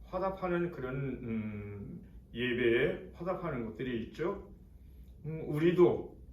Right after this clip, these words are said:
어, 그 화답하는 것이라기보다는 교독하고 있죠. 교독문을 낭송한다라든지, 어, 하고 있는데, 성경에 분명히 바울이, 사도 바울이 이 얘기했습니다.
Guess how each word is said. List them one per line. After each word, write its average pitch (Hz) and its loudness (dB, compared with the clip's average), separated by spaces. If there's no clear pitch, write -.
어, 113 0
그 135 0
화답하는 196 -2
것이라기보다는 170 -2
교독하고 165 4
있죠. 143 0
교독문을 131 2
낭송한다라든지, 120 -2
어, 117 -6
하고 147 -4
있는데, 120 0
성경에 175 2
분명히 143 0
바울이, 135 2
사도 156 0
바울이 120 4
이 123 0
얘기했습니다. 117 2